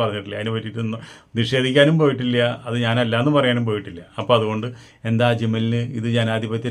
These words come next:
രാജ്യമല്ലേ? അജ്മൽ ഒരു സെലിബ്രിറ്റി ആയതുകൊണ്ട് രാ-, അജ്മലിന് എന്താ ഫോണിൽ കൂടെ ഒരു പെണ്ണിനോട് എന്താ കൊഞ്ചി കുഴഞ്ഞ് സംസാരിച്ചുകൂടെ? എന്താ സെക്സ് ചാറ്റ് നടത്തിക്കൂടെ? എന്താ വേണമെങ്കിൽ സെക്സ് വേണമെങ്കിൽ വിളിച്ച്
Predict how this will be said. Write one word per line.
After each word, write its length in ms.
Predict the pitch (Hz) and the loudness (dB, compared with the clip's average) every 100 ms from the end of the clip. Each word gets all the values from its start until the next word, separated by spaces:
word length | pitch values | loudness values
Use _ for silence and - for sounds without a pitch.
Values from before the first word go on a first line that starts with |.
| 117 | 0
രാജ്യമല്ലേ? 540 | 104 110 107 104 101 - _ _ _ _ _ _ 110 | 0 -2 -4 -6 -8 -10 _ _ _ _ _ _ -6
അജ്മൽ 280 | 104 117 120 | -2 0 0
ഒരു 80 | 117 120 | -2 -2
സെലിബ്രിറ്റി 480 | 110 104 113 117 127 | -4 -2 -2 0 0
ആയതുകൊണ്ട് 500 | 120 117 113 113 113 135 | 0 0 0 0 -2 -2
രാ-, 200 | 127 120 123 | 0 0 0
അജ്മലിന് 360 | 113 113 117 120 | -4 -2 -2 -2
എന്താ 120 | 117 113 | -2 -2
ഫോണിൽ 260 | 113 113 110 | -2 -2 -2
കൂടെ 120 | 113 | -2
ഒരു 80 | 117 113 | -4 -4
പെണ്ണിനോട് 440 | 117 110 110 110 117 | -4 -4 -4 -4 -4
എന്താ 140 | 110 113 | -4 -6
കൊഞ്ചി 200 | 113 110 113 | -4 -4 -2
കുഴഞ്ഞ് 280 | 113 113 113 117 | -2 -2 -4 -6
സംസാരിച്ചുകൂടെ? 680 | 113 123 110 110 117 117 104 - _ _ _ _ - | -4 -2 -2 -4 -2 -2 -4 -10 _ _ _ _ -6
എന്താ 160 | 113 123 117 | -2 0 -2
സെക്സ് 280 | 110 - 117 | -4 -4 -2
ചാറ്റ് 240 | 117 110 120 | 0 -2 -2
നടത്തിക്കൂടെ? 580 | 113 113 117 113 113 117 80 - _ _ _ _ _ _ - | -4 -4 -6 -2 0 0 -2 -12 _ _ _ _ _ _ -6
എന്താ 120 | 113 123 | -2 0
വേണമെങ്കിൽ 260 | 117 120 117 | 2 0 -2
സെക്സ് 220 | 113 113 123 | -6 -4 -2
വേണമെങ്കിൽ 240 | 117 113 | 0 0
വിളിച്ച് 200 | 113 110 | -2 -4